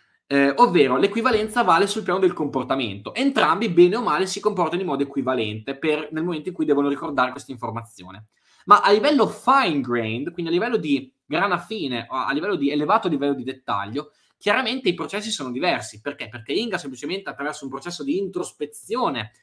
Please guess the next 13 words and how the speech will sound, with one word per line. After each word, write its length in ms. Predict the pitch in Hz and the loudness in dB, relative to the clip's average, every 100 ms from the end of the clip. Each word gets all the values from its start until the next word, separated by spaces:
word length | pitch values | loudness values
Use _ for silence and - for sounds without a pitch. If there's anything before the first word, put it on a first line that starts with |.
| _ _ | _ _
accede 800 | - 190 - - 175 180 175 170 | 2 2 2 0 0 2 0 0
al 160 | - 143 | -2 0
ricordo, 720 | 143 139 120 113 107 117 - | 0 -2 0 0 0 -4 -6
attraverso 360 | - 175 208 220 | -6 -2 0 -2
un 60 | 180 | -6
processo 580 | 165 220 - - - _ | -4 -6 -4 -6 -6 _
subpersonale, 1120 | - - 311 190 147 123 - 143 113 107 113 | -6 2 2 4 2 0 -4 -6 -6 -6 -8
per 100 | - | -6
cui 300 | 190 165 208 | -4 -2 -2
Inga 200 | 202 147 | -2 -4
non 120 | 151 | -4
è 120 | 196 | -6
che 420 | - 143 127 - | -2 -2 -2 -10